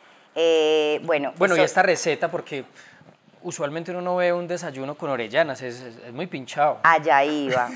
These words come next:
Speaker 2: <laughs>
Speaker 1: Bueno, yo estoy intentando dejar o por lo menos consumir menos proteína animal.
Speaker 2: Ok.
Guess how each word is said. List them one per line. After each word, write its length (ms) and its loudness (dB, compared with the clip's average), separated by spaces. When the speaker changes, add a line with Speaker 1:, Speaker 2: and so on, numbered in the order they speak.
Speaker 2:
<laughs> 140 -8
Speaker 1:
Bueno, 240 0
yo 140 -4
estoy 200 -4
intentando 640 0
dejar 500 0
o 80 -2
por 160 2
lo 80 2
menos 420 0
consumir 560 -2
menos 480 0
proteína 760 -6
animal. 460 -10
Speaker 2:
Ok. 240 -2